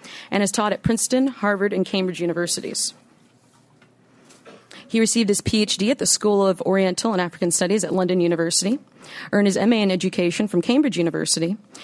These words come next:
and his Bachelor of Social Sciences from Birmingham University. Ambassador Ahmed has produced a number of books and articles on Islam, international relations, and politics. His most recent book, Journey into Islam, The Crisis of Globalization, is available for sale upstairs.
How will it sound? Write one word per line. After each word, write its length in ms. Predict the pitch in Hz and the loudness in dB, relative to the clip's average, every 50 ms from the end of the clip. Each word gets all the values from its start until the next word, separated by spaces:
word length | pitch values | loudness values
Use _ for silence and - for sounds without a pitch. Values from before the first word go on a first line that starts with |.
| - - | -12 -4
and 140 | - 202 208 | 0 0 0
his 80 | 196 165 | 2 0
Bachelor 340 | 202 190 208 - - 262 247 | 0 -2 -2 0 0 0 0
of 80 | 190 | 2
Social 320 | - - 208 196 - 208 196 | 0 0 -2 -2 -2 -2 0
Sciences 460 | - 190 180 175 175 170 - 185 - | 0 0 0 0 0 0 -2 -2 -2
from 160 | - 185 170 | 0 0 0
Birmingham 340 | 190 190 190 190 170 - - | 0 0 0 0 -2 -2 -2
University. 640 | - - 156 - 156 165 - - - - - - 156 _ _ _ _ _ _ _ _ _ _ - - - - - - - | -4 -4 -4 -4 -4 -2 -2 -2 -2 -4 -8 -10 -12 _ _ _ _ _ _ _ _ _ _ -20 -20 -20 -18 -18 -12 -6
Ambassador 460 | - 175 185 175 185 190 - - 202 | -2 0 0 0 0 -2 -2 0 0
Ahmed 300 | 196 190 196 196 196 208 | 0 2 2 2 0 0
has 200 | 196 190 180 170 | 0 0 -2 0
produced 300 | - - 185 185 180 - | 0 0 0 0 0 0
a 20 | 175 | 0
number 300 | 175 185 196 240 240 226 | 0 2 2 2 2 2
of 120 | 208 175 | 2 0
books 220 | 165 190 185 - - | -2 -4 -2 -2 -2
and 80 | 180 | -2
articles 400 | 175 180 175 185 - - 220 202 | -2 -2 -4 -4 -2 -2 -2 0
on 100 | 196 180 | 0 0
Islam, 480 | 175 170 156 160 165 170 175 190 233 254 - | 0 -2 -2 -2 -2 0 0 0 0 0 0
international 580 | 190 196 196 185 180 175 175 - 180 185 180 | 0 0 0 0 0 -2 -4 -4 -2 -2 -2
relations, 460 | 180 175 170 165 165 165 - 190 175 | 0 0 -2 -2 -2 -2 -2 -2 -2
and 100 | 175 165 | -2 -4
politics. 560 | - 170 165 170 180 - - - - - - - _ - - - - - - - | -4 -4 -4 -4 -2 -4 -4 -4 -4 -6 -8 -8 _ -18 -20 -20 -20 -20 -8 -6
His 160 | - 226 190 | -4 -2 -2
most 240 | 208 196 180 - - | -2 -2 -2 -2 -4
recent 340 | 208 220 240 - 320 285 | -2 -2 0 0 0 0
book, 300 | 240 277 302 311 - - _ - - - - - | 0 -2 -4 -4 -8 -16 _ -20 -20 -20 -10 -4
Journey 300 | - 214 220 220 226 220 | 0 2 4 4 4 4
into 220 | 220 214 - 208 | 2 2 2 2
Islam, 480 | 196 165 180 185 180 185 196 240 262 - - _ _ - - - - - | 0 2 2 2 2 2 2 0 -2 -4 -8 _ _ -20 -20 -20 -8 -6
The 100 | - 190 | -4 -2
Crisis 360 | - - 190 190 - 208 185 | 0 0 0 0 0 0 -2
of 80 | 202 175 | 0 2
Globalization, 640 | 190 190 180 175 180 180 170 185 180 180 - 214 | 2 2 2 2 0 0 0 0 0 0 0 0
is 100 | 190 180 | 0 0
available 280 | 185 180 180 175 170 175 | 0 0 0 0 -2 -4
for 140 | - - 170 | -2 -2 -2
sale 220 | - 180 160 170 | 0 0 -2 -2
upstairs. 580 | 165 - - - 175 170 196 262 - - - | -2 -2 -2 0 0 0 0 0 0 -2 -2